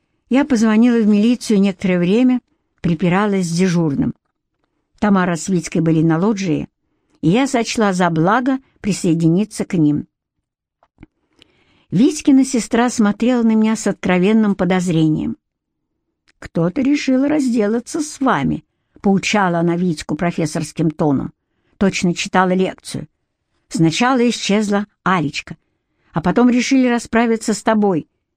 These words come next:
Уезжай к Свете». Света — младшая, Витькина сестра и моя подруга, уже лет пять живёт в Петрозаводске. «Находиться здесь тебе опасно. Ты должен понять, тебя только что пытались убить».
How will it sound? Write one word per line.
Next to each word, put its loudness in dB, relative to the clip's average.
Уезжай 2
к -8
Свете». 0
Света — -2
младшая, -2
Витькина -2
сестра -4
и -6
моя -2
подруга, -2
уже 2
лет -2
пять 0
живёт -2
в -20
Петрозаводске. -4
«Находиться 0
здесь 0
тебе 0
опасно. -2
Ты 4
должен 2
понять, -2
тебя 2
только 0
что 0
пытались 0
убить». 2